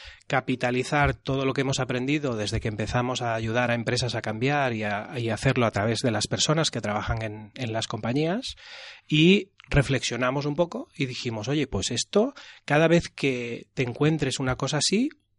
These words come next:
usamos esta metodología. Y cada vez que haya una situación de otro tipo,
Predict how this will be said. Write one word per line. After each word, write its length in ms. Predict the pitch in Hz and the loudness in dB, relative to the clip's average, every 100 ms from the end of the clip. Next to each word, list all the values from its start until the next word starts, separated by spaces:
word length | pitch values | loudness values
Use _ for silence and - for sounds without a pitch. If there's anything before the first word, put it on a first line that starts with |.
| _ 143 | _ -4
usamos 640 | - 123 95 135 - - | -4 -4 -6 -8 -10 -8
esta 680 | 139 123 - 104 95 90 92 | -4 -4 -2 -4 -4 -10 -14
metodología. 720 | 98 - 185 175 - 202 - - - - | -14 -12 -10 -6 0 0 0 -14 -16 -16
Y 200 | - 139 | -2 -2
cada 280 | 131 143 151 | 2 2 4
vez 220 | 156 170 | 6 4
que 200 | - 113 | 0 -4
haya 200 | 110 131 | -2 -2
una 160 | 131 131 | -2 -2
situación 480 | 135 135 135 135 104 | 0 0 0 0 0
de 80 | 110 | 0
otro 200 | 151 143 | 0 2
tipo, 440 | 185 170 202 | 2 4 4